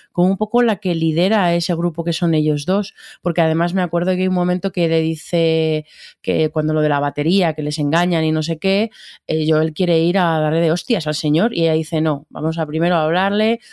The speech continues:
no sé qué, luego, yo sí, yo quiero que le des de hostias, pero, pero, pero primero vamos a ver qué podemos conseguir de él". O sea, es mucho más...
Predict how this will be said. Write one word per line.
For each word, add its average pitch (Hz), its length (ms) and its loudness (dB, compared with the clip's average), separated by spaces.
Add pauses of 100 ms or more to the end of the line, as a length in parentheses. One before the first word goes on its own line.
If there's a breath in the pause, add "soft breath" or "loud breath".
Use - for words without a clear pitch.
(140 loud breath)
no 170 80 -10
sé 151 220 -10
qué, 208 320 0
luego, 202 220 0 (280 loud breath)
yo 165 140 0
sí, 151 120 -4
yo 185 120 0
quiero 240 160 2
que 214 80 0
le 185 80 0
des 170 120 -2
de 139 120 -4
hostias, - 400 -12
pero, 156 400 0
pero, 156 360 0
pero 151 200 -2
primero 170 340 0
vamos 175 300 -2
a 160 380 0
ver 160 180 -2
qué 160 80 -4
podemos 151 260 0
conseguir 151 380 -4
de 185 320 2
él". 220 120 -2
O - 220 -20
sea, 190 80 -2
es 185 80 -2
mucho 226 260 2
más... 214 800 2